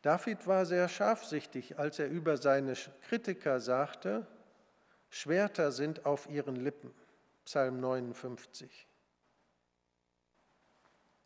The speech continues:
Das war nicht so einfach, nur so locker, sondern es ging wirklich ernst und es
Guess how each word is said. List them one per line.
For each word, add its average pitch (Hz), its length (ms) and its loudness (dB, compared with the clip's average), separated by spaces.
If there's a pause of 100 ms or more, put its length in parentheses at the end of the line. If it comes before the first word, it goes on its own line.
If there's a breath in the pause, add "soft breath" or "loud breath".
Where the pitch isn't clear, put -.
(1200 soft breath)
Das 160 300 -2
war 214 180 4
nicht 196 320 -4
so 160 220 -2
einfach, 156 680 -2 (400 loud breath)
nur 151 220 -2
so 139 160 -2
locker, 135 580 -2 (380)
sondern 139 240 -2
es - 240 -12
ging 135 300 -8
wirklich 190 520 -6
ernst 160 360 -4
und 135 160 -8
es 127 200 -8